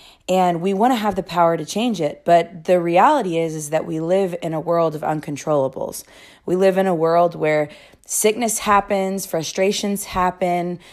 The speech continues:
financial issues happen, emotional issues happen. We just find ourselves in all kinds of situations. And I think so many times it's not only our perspective that's in trouble, but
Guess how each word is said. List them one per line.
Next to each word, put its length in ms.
financial 500
issues 400
happen, 540
emotional 580
issues 440
happen. 580
We 400
just 300
find 240
ourselves 480
in 80
all 220
kinds 320
of 60
situations. 1000
And 380
I 140
think 260
so 280
many 300
times 760
it's 220
not 260
only 280
our 180
perspective 1000
that's 240
in 140
trouble, 760
but 420